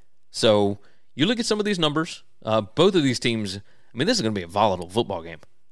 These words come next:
High variance, number one fourteen turnover margin against number one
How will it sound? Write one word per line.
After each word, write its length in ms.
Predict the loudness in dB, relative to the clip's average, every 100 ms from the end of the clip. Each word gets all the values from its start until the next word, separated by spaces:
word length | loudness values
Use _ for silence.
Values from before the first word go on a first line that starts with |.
| -20 -12
High 320 | 0 2 4
variance, 560 | 6 6 6 2 -4 -14 -16 -6
number 180 | -4
one 220 | 0 0 0
fourteen 480 | 0 0 0 -2
turnover 320 | -2 0 0 2
margin 300 | 2 0 -2
against 200 | -2 -2
number 160 | -2
one 220 | 0 -2